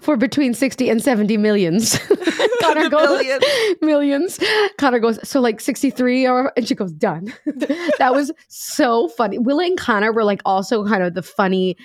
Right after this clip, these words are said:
Speaker 1: characters walking around the apartment, like, the same way Marcia was. Greg was god-awful. He was miserable except for one line that he had. The, when he was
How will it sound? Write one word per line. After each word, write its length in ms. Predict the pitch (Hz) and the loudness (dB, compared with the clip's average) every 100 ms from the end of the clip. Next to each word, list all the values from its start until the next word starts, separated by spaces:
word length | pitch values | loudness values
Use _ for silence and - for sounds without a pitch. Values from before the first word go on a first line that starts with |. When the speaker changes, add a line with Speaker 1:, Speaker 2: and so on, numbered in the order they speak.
| - _ | -20 _
Speaker 1:
characters 760 | 208 185 185 - 190 180 165 190 _ - | 0 0 0 0 0 2 -2 -6 _ -4
walking 460 | 220 202 - 208 | -2 0 -2 0
around 500 | 202 190 180 175 185 | 2 2 2 2 0
the 120 | 165 196 | 0 -2
apartment, 680 | 160 185 180 208 254 269 | 0 -2 0 0 0 0
like, 200 | 214 196 | -2 -2
the 80 | 220 | -4
same 420 | 214 - 214 196 | -4 -2 0 0
way 400 | 190 185 180 180 208 - 202 _ | 0 0 0 -2 -6 -20 -20 _
Marcia 400 | 214 214 196 - | -2 0 0 0
was. 160 | 202 196 | 0 -2
Greg 300 | 170 233 240 | 0 0 0
was 160 | 277 220 _ | -2 -6 _
god-awful. 680 | 240 196 180 151 - - _ _ | 0 0 0 -4 -12 -20 _ _
He 160 | - 269 | -2 0
was 260 | 269 247 - _ _ _ | 0 -4 -12 _ _ _
miserable 680 | 196 202 233 208 208 180 196 | 0 2 0 2 0 0 -2
except 280 | - 202 - | 0 -2 0
for 80 | 190 | 0
one 340 | 180 202 196 | 2 2 2
line 260 | 180 170 165 | 2 2 0
that 100 | 170 | 0
he 80 | |
had. 320 | 156 160 160 - 214 185 180 - _ _ _ - - _ | 0 -2 -2 -8 -16 -16 -16 -20 _ _ _ -20 -20 _
The, 180 | 403 277 | -2 0
when 180 | 254 254 | 2 0
he 200 | 320 302 | 0 0
was 220 | 285 | -2